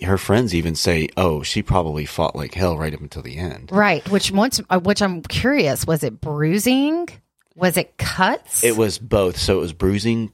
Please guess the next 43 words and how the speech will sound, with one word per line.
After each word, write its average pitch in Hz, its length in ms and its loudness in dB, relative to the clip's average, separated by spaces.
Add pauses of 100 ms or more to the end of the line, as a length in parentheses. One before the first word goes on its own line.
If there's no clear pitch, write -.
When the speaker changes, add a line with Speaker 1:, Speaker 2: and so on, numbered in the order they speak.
Speaker 1:
cuts 87 600 -2
all 90 160 4
over 87 100 4
Speaker 2:
Okay. 78 100 2
Speaker 1:
her - 200 0
arms 85 380 0
and 82 80 -8
hands. 80 640 -6 (140)
Speaker 2:
Okay. 160 260 0 (140)
Speaker 1:
So 110 300 2
that 110 300 0
would 92 280 0
make 90 280 -4
me 85 140 -6
think 90 320 -2
that 80 260 -6 (100)
this 87 280 -4 (560)
Speaker 2:
A - 100 2
knife? 160 320 4
Speaker 1:
person 98 320 -2 (480)
could 131 200 4
have 135 80 2
had 117 160 4
a 110 60 2
knife, 87 460 -2 (440)
but 101 140 4
I 107 220 4
doubt 95 500 0
that 92 220 2
even. 67 400 -8
That's 104 360 0
why 95 440 2
I 82 100 -2
even, 85 440 0
I - 80 -2
still 113 460 0
go 90 280 4
to, 85 380 0
it 82 80 2
was 80 160 0
probably 92 560 0
a 82 60 0
transient 90 920 0